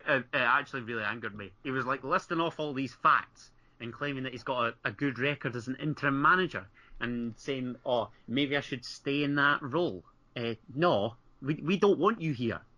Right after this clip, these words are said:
Uh, I, I mean, Cammy, Budge obviously spoke about, you know, the amount of applications. I think there was something like over seventy applications with some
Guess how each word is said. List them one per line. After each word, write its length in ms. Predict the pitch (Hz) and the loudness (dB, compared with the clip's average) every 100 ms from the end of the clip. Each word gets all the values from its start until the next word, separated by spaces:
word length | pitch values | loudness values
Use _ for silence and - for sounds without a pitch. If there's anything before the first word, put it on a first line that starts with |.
| - _ _ - | -20 _ _ -4
Uh, 220 | 120 131 117 - | 0 0 -2 0
I, 140 | 139 139 - - - - | 0 0 -4 -20 -14 -8
I 60 | |
mean, 180 | 139 127 | -6 -4
Cammy, 420 | 160 170 151 104 90 _ _ - _ - _ - - 151 143 110 | 0 2 2 -6 -12 _ _ -20 _ -20 _ -20 -14 -14 -12 -2
Budge 220 | 165 170 | 0 2
obviously 300 | 165 139 135 | -2 -6 -8
spoke 320 | 131 - 135 - | -12 -10 -12 -8
about, 280 | 113 110 104 _ _ - - - | -4 -4 -6 _ _ -20 -20 -12
you 120 | 117 | -6
know, 240 | 117 98 90 _ | -6 -6 -8 _
the 140 | 147 | -4
amount 220 | 117 127 117 | 0 0 2
of 80 | |
applications. 720 | 120 120 - - 131 117 110 101 | 2 2 -2 -6 -6 -6 -8 -8
I 60 | |
think 160 | 98 135 | -8 -8
there 60 | |
was 100 | 117 | -8
something 200 | - 113 | -8 -8
like 220 | 104 104 - | -6 -6 -4
over 200 | 117 107 | -2 -2
seventy 520 | - 120 117 104 - | -2 -4 -2 -4 -2
applications 680 | 98 - 104 104 101 95 90 - - - - _ | -2 -4 -4 -4 -4 -8 -10 -18 -20 -20 -20 _
with 160 | 107 | 0
some 460 | - 127 110 107 101 | 2 4 4 4 -2